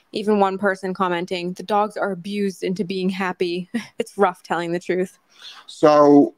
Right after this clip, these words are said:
Speaker 1: Yeah, abused into being
Speaker 2: they got
Speaker 1: happy.
Speaker 2: banned on
Speaker 1: Instagram?
Speaker 2: on Instagram?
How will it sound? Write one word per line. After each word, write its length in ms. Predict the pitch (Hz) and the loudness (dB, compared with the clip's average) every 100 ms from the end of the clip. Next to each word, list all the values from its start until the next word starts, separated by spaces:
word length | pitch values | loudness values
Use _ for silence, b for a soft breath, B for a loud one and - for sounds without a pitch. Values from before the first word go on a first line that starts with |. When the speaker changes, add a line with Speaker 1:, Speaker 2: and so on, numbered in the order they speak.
| - | -8
Speaker 1:
Yeah, 280 | 208 196 196 | -6 -6 -8
abused 400 | 185 202 226 226 | -10 -10 -10 -8
into 180 | 226 202 | -8 -6
being 160 | 175 | -2
Speaker 2:
they 60 | 151 | 2
got 100 | 151 | 2
Speaker 1:
happy. 200 | 175 151 160 | 2 0 2
Speaker 2:
banned 360 | 170 190 208 - - - | 2 2 0 -2 -6 0
on 520 | 139 139 139 139 139 - _ _ _ _ _ | 4 4 4 2 0 -6 _ _ _ _ _
Speaker 1:
Instagram? 580 | 190 196 - 233 247 247 - | -10 -10 -6 -6 -4 -4 -2
Speaker 2:
on 120 | 120 | 0
Instagram? 680 | 160 - 170 196 202 208 | 0 0 4 6 6 0